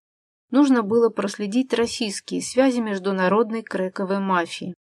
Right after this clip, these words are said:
Таможенники в Шереметьево-два без особого труда определили, что знаменитый плащ Радамеса буквально нашпигован наркотиками,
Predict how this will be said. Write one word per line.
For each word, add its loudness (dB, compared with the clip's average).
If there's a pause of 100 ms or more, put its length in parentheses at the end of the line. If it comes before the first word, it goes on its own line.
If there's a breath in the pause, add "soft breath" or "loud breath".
(480)
Таможенники 6
в -8
Шереметьево-два 0
без -4
особого 2
труда 2
определили, 0 (640)
что -6
знаменитый 4
плащ 0
Радамеса 2
буквально 0
нашпигован 2
наркотиками, -4